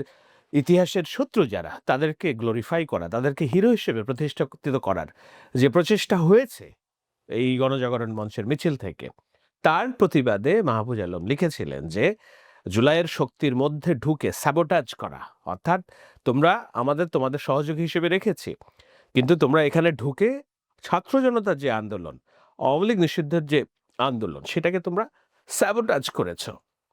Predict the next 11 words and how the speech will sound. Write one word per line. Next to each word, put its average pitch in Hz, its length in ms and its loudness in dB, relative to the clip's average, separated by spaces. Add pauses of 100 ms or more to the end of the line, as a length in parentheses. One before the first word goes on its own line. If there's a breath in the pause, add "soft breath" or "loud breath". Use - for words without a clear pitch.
(220)
সেইটা 202 360 4
লেখার 170 340 2
প্রেক্ষিতে 220 480 0 (420 soft breath)
মাহফুজকে 156 600 0 (340)
হত্যাযজ্ঞ 113 600 0
বানানোর 104 420 0 (360 soft breath)
জন্য 151 320 2
উঠে 151 240 2
পড়ে 120 180 0
লেগেছে 101 420 -4 (540 loud breath)
রাজাকারের 113 540 2